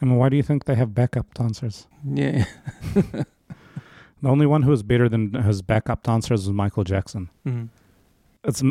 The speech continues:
Speaker 1: it's mainly the performers who have better backup dancers, but Michael Jackson was better than all of them.
Speaker 2: Mm, mm. You know what? When I come back to the R, R. Kelly thing, yeah, he did what he did, and he's an asshole.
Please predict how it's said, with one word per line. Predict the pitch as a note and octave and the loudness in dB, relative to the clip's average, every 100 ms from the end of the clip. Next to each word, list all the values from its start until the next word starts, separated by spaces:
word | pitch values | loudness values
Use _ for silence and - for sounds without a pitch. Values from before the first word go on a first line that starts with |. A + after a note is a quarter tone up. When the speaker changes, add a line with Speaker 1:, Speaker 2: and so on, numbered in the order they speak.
| - | 0
Speaker 1:
it's | C#3 - | -2 2
mainly | C3+ D3 | 2 4
the | C3 | 2
performers | B2 - B2+ B2 A2+ F#2 | 0 0 2 2 2 2
who | A#2 A2 G#2 | 2 4 4
have | A2 G2 | 2 0
better | A2 A2 | 2 2
backup | G2+ A2 A#2 - | 2 0 0 0
dancers, | C3 B2 C3+ G2 | 0 2 0 0
but | G#2 | 0
Michael | G#2+ A2 A2+ | 2 2 2
Jackson | G2+ G#2+ - G#2 | 2 0 0 -2
was | F2+ | 0
better | G2+ G2 | 2 2
than | F#2 | 2
all | F#2 F#2 | 2 2
of | F2 | 0
them. | F2 D#3 B2+ C#3 - _ | -2 -4 -4 -6 -12 _
Speaker 2:
Mm, | D3+ | -2
mm. | A#2+ - - - _ _ - - _ - | -2 -2 -6 -12 _ _ -20 -20 _ 4
You | |
know | F#3+ B3+ | 6 6
what? | G#3 | 6
When | A3 | 6
I | G3+ | 6
come | G3+ | 4
back | G3 - | 2 2
to | D3 | 2
the | C3+ | 4
R, | C3+ B2 - | 4 0 -4
R. | C#3+ | -4
Kelly | D#3 D3 | 0 0
thing, | - C3+ C3 - | -2 -6 -6 -6
yeah, | - C3 A#2 | 0 0 0
he | D3 | 0
did | E3 | 2
what | C#3+ B2 | 2 0
he | |
did, | A#2+ C#3 A2+ | 0 2 2
and | A2+ | 2
he's | A#2 | 0
an | A2+ | 0
asshole. | B2 - - | -4 -6 -12